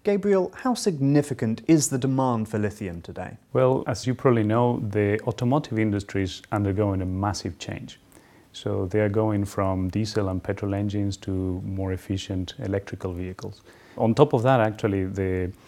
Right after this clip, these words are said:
Speaker 2: energy market is also looking more into lithium batteries as they act as a buffer for solar panels, solar generation, or wind generation.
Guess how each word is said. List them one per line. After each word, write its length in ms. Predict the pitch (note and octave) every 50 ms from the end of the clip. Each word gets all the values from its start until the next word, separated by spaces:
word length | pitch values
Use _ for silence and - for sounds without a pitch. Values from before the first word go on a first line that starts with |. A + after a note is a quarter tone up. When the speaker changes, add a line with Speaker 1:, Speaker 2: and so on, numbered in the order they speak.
| - - - - - _ -
Speaker 2:
energy 380 | C3 C3+ C#3+ C3+ A2+ F#2 G2+
market 480 | G2 F#2 F2+ F2+ F2+ F2+ F2 - G2+ G#2
is 220 | - - G2+ -
also 560 | G#2+ G2+ G2+ G2 - G#2+ G2 G2 G2 F#2+ F#2+ -
looking 560 | - A2+ A2 G#2 - G#2+ G2 F#2+ F#2 F#2+ F#2+
more 280 | G2+ G#2+ A2 A2 G#2+ G2+
into 380 | G2 G2+ F#2+ - G2+ F#2+ F#2+ F#2+
lithium 360 | G2+ G2 G2 - G#2+ G2+ F#2
batteries 520 | F2+ G2+ A2 - - G2 F2+ F2+ F#2+ -
as 180 | - F#2+ F2+ -
they 200 | - G2+ F#2+ G2
act 280 | G2+ G2 G2+ - - G#2
as 120 | F#2 -
a 40 | F#2+
buffer 480 | F2 F2+ F#2+ G#2 - - G2 F2 E2+ - -
for 480 | - - - G2+ F#2 F#2 F#2 F#2+ F#2 F#2
solar 400 | F2+ - - G#2+ G2+ G2+ F#2+ F#2
panels, 480 | F2+ - - G2 F#2+ F#2+ F#2+ F#2 F2+ -
solar 240 | - G#2 G2 F#2+
generation, 800 | F2+ F2 G2 F#2 F#2 F2+ F2+ F2+ F#2 F2+ - - G2 F2+ F2+ F#2
or 460 | F#2+ - - F#2 F#2 F#2 F#2 F#2 A2 -
wind 180 | G#2 A#2 B2 G#2+
generation. 480 | F#2+ F2 E2+ F2+ F#2+ - - - -